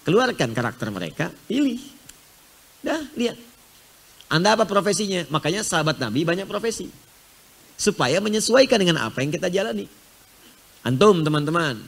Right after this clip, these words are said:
yang pengusaha, lihat, cari yang seperti Uthman. Cari yang seperti Abu Bakar. Ya. Antum misalnya di birokrasi, ah, di diplomasi, cari yang seperti Amr bin As.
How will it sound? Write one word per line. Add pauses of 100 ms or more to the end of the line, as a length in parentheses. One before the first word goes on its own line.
yang
pengusaha,
lihat,
cari
yang
seperti
Uthman. (840)
Cari
yang
seperti
Abu
Bakar. (720)
Ya. (720)
Antum
misalnya (200)
di
birokrasi, (400)
ah, (320)
di
diplomasi,
cari
yang
seperti
Amr
bin
As.